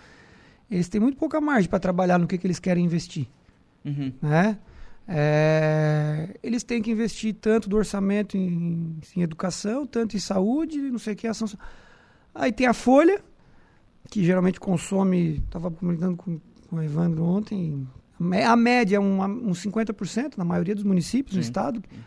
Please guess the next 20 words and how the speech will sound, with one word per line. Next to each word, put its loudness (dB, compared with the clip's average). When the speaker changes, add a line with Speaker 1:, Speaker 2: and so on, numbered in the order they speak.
Speaker 1:
A -6
lei 2
de 0
responsabilidade -2
de -8
fiscal, -4
não -2
sei -6
se -10
fala -2
em 0
sessenta -6
no -4
máximo. -4
Speaker 2:
Cinquenta -8
e -6
quatro. -10
Speaker 1:
Cinquenta -6
e -2
quatro. 0